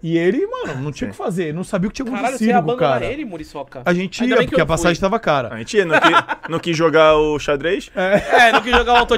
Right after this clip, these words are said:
Speaker 3: chess.
Speaker 2: É.
Speaker 1: Mano, aí ele saiu depois de quase uma hora. Saiu assim, "Vamos, gente, vamos." Aí ele contou a história. Sabe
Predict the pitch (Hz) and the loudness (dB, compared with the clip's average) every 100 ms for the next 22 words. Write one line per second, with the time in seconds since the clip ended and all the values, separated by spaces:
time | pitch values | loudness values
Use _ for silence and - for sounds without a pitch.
0 | 233 240 269 311 127 127 135 113 - - | 2 4 4 2 -2 -4 -6 -12 -18 -20
1 | _ _ 156 175 160 127 - _ 131 139 | _ _ -4 -2 -2 -6 -16 _ -6 -2
2 | 170 180 123 _ _ - 143 151 - 151 | -2 -4 -8 _ _ -10 -8 -8 -6 -4
3 | 143 156 143 151 131 160 165 160 135 127 | -4 -4 -6 -10 -8 -6 -6 -6 -4 -2
4 | 135 98 - _ _ _ _ _ - 147 | -2 -6 -16 _ _ _ _ _ -12 -6
5 | 143 - 131 156 139 113 110 156 131 135 | -6 -6 -6 -4 -4 -8 -8 -6 -6 -8
6 | 135 - - - 135 139 147 156 143 - | -10 -14 -18 -10 -8 -8 -8 -6 -6 -8
7 | 120 113 - 208 | -10 -10 -8 -6